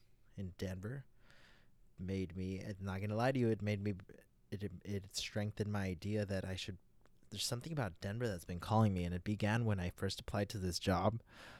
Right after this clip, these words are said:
at a company called Gusto, and they were based off Denver. And, um, and so, so, yeah, I, I think it's like a, like a, like an Austin type of city, and I love fucking Austin, but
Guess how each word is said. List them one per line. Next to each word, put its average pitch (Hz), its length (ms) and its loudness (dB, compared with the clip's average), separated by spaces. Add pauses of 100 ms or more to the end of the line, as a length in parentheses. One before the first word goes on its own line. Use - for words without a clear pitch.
(340)
at 85 140 2
a 90 80 6
company 90 280 2
called 87 300 0
Gusto, 104 520 0 (920)
and 85 300 -2
they 87 100 2
were 90 100 2
based 90 320 0
off 104 180 -2
Denver. 120 320 0 (720)
And, 82 420 -2
um, 76 440 -2 (960)
and 90 180 -4
so, 80 640 0 (640)
so, 107 580 6
yeah, 151 280 8
I, 104 380 8
I 107 40 2
think 117 180 2
it's 120 120 4
like 117 120 4
a, 104 260 6
like 101 160 2
a, 87 80 0 (280)
like - 160 -2
an 95 100 2
Austin 92 380 0
type 87 200 -2
of 82 60 -4
city, - 300 -4 (220)
and 87 220 -2
I 85 80 -2
love 85 280 -2
fucking 90 320 -4
Austin, 95 480 -2
but 92 240 2